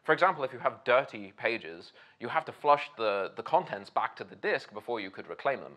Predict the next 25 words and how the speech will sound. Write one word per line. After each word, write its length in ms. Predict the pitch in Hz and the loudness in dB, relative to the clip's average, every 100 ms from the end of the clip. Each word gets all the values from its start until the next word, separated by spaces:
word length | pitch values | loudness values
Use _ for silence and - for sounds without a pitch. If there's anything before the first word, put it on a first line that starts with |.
| - | -6
and 120 | 156 | -4
that 100 | 175 | -4
could 140 | 165 | -4
take 220 | - 214 | -4 -2
a 40 | 110 | 0
while. 400 | - 170 - - - - - - | 2 2 2 -10 -16 -20 -14 -6
Um, 160 | 104 - | -6 6
otherwise, 340 | 165 160 117 120 | 6 8 4 4
we 60 | |
would 140 | 113 104 | -4 -6
lose 320 | 131 143 110 | -6 -8 -8
the 100 | 104 | -6
modifications 720 | 107 107 107 127 147 120 104 | -4 -4 -4 -2 -2 -4 -12
to 80 | 101 | -12
the 100 | 98 | -4
data 400 | 123 113 92 90 | -2 0 -2 -4
and 100 | 95 | -2
either 200 | 80 - | -2 -2
cause 180 | - 95 | -6 -8
data 200 | 90 90 | -6 -6
corruption 360 | - 82 - 87 | -6 -8 -10 -12
or 60 | |
data 240 | - 104 73 | -8 -8 -8
loss. 320 | 60 - - - - - | -14 -18 -20 -20 -20 -4
So 260 | - 151 | 2 2